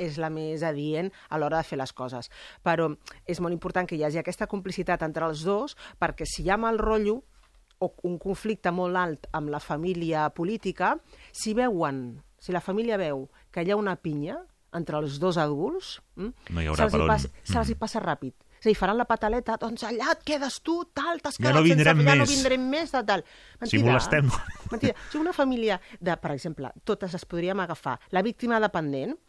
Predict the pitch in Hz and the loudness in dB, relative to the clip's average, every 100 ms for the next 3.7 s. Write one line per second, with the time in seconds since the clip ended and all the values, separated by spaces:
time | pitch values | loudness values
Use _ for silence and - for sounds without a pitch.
0 | - - - - - _ _ - - 175 | -20 -20 -20 -20 -20 _ _ -12 -2 -2
1 | - 185 196 247 262 294 226 220 269 - | 0 2 2 2 0 -2 2 2 2 0
2 | 185 175 170 156 - 156 151 170 - 247 | 2 2 0 -2 -4 -4 -2 -4 -6 -6
3 | 175 - 147 143 139 - | -6 -4 -4 -4 -6 -8